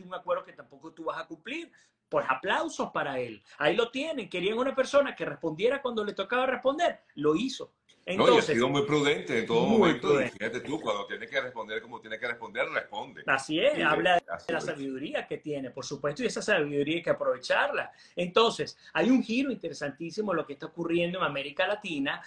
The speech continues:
Speaker 1: Eh, véase o veámonos en el espejo de El Salvador, aunque haya críticas, tenemos el espejo de El Salvador con la delincuencia, con Nayib Bukele y lo que ha ocurrido con las maras salvatruchas.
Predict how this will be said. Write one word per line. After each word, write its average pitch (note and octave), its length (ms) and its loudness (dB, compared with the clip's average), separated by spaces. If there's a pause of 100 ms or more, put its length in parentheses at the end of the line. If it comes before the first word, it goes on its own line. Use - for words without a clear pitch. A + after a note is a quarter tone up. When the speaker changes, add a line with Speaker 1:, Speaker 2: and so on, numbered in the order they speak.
(200)
Speaker 1:
Eh, D#3 240 4
véase F3+ 760 2
o C#3+ 160 2
veámonos D#3 760 0
en C#3+ 160 -6
el C3+ 80 -6
espejo D#3 560 -2 (180)
de D3+ 800 2
El C#3+ 100 -8
Salvador, C3+ 720 0 (120)
aunque C#3+ 260 -2
haya D#3+ 260 0
críticas, G3+ 800 -6 (180)
tenemos D#3 440 0
el D3+ 80 -2
espejo D#3 240 -2
de F3 60 0
El E3 40 -6
Salvador C#3 460 0
con E3 100 -6
la D3 60 -2
delincuencia, D3 580 -4
con C#3+ 140 -4
Nayib C3+ 260 -2
Bukele E3 400 4
y F#3+ 60 -2
lo D#3 120 -4
que C#3 60 -2
ha C3 60 0
ocurrido D3 340 -4
con C#3+ 140 2
las B2 100 -6
maras C#3 200 -2
salvatruchas. D#3 800 -2